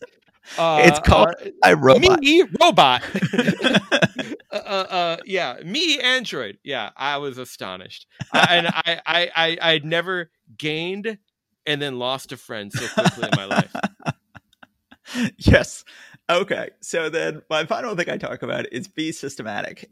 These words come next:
Speaker 2: And I talk about how, like, this is one of the hardest things to do is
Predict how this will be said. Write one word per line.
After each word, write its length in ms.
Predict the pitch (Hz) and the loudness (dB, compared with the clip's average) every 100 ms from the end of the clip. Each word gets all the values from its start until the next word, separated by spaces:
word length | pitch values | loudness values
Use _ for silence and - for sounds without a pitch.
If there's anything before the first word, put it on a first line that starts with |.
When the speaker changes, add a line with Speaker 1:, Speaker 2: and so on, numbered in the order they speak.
| - | -6
Speaker 2:
And 320 | 123 113 123 | -2 -2 -4
I 120 | - - | -6 -6
talk 220 | - - | -6 -6
about 240 | 127 113 | -4 -4
how, 120 | 120 | -4
like, 240 | 123 131 - _ _ _ | -6 -8 -10 _ _ _
this 260 | 190 254 - | -4 -4 -4
is 200 | 185 160 | -8 -6
one 140 | 156 | -8
of 60 | 131 | -8
the 60 | |
hardest 260 | 127 104 - | -8 -10 -12
things 180 | - - | -16 -18
to 60 | |
do 320 | - 107 101 - _ _ _ 156 | -16 -12 -12 -12 _ _ _ -2
is 500 | 139 127 131 - | 0 0 -6 -12